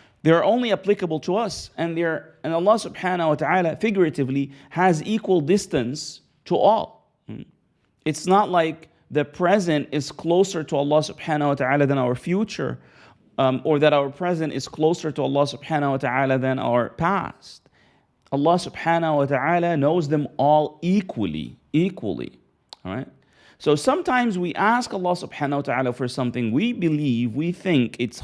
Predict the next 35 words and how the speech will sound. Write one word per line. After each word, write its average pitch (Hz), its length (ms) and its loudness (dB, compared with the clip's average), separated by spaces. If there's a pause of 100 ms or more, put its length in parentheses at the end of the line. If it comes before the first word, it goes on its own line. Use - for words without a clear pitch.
(120)
it's 127 200 -2
beneficial 131 560 -2
for 127 280 -6
us, - 140 -12
but, - 400 -12 (400)
and 180 100 6
it 196 140 -2
may 202 240 0
be 208 180 -6
beneficial 131 800 -6 (260)
in 131 120 2
the 127 80 2
meantime, 123 580 2
but 120 120 2
on 120 140 0
the 117 80 -2
long 123 320 2
run, 101 220 -2
it's - 200 -8
not. 160 300 -4 (840)
And 117 140 0
that 139 100 6
is 127 140 0
why 127 240 4
Sayyid 123 320 -4
ibn 117 120 -4
Ata'illah 107 440 -2
as-Sakandari 107 560 -4 (100)
radiyallahu 98 480 -6
ta'ala 98 320 -8
anhu 110 320 -6
says, 120 340 -6 (240)
"رُبَّمَا 143 760 -2 (680)
مَنَعَكَ 214 460 4
فَأَعْطَاكَ." 196 800 -2